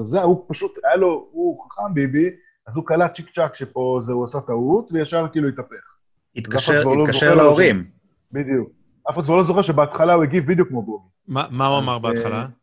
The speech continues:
Speaker 1: לא זוכר כבר, אבל הוא גם, כאילו, היה עם הגינה ישר, וזה, וזה, וזה.
Speaker 3: כן.
Speaker 1: כאילו, רבאק, מינימום של, אה, אתם מגייסים עובדי כפייה לצבא. מינימום שאתם יכולים לעשות זה לתת להם גב עד שנגמרת החקירה.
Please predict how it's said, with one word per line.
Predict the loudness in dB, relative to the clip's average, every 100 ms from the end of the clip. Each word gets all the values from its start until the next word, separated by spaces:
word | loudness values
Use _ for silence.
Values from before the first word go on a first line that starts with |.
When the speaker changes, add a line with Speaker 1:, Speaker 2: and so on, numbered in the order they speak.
| _ -4
Speaker 1:
לא | -2
זוכר | 0 0 -2
כבר, | 0 -2
אבל | 0
הוא | 0
גם, | 0 0 -2
כאילו, | -4 -2 0 -2
היה | -4 -4
עם | -6 -6 -6 -6 -10 -12 -16 -18
הגינה | _ -16 -12 -10 -10
ישר, | -12 -12 -12 -12
וזה, | -14 -14 -14
וזה, | -14 -18
וזה. | -16
Speaker 3:
כן. | -18 -18 _ _ _ _ _ _ _ _ _ _ _ _
Speaker 1:
כאילו, | -10 -8 -6
רבאק, | -4 -6 -6
מינימום | -6 -6 -6 -8
של, | -8 -6 -6
אה, | -6 -6 -6 -8 -12 -16 -20
אתם | -16
מגייסים | -10 -10 -8 -6
עובדי | -2 -2 -2
כפייה | -4 -4 -4
לצבא. | -6 -10 -12 -18 -20 _ _ _ _ _ _ _
מינימום | -8 -6 -8
שאתם | -8 -10
יכולים | -6 -6 -6
לעשות | -6 -8 -8
זה | -12
לתת | -12 -10
להם | -8 -4
גב | -2 -2 -4
עד | -4
שנגמרת | -8 -6 -6 -6
החקירה. | -12 -14 -12 -12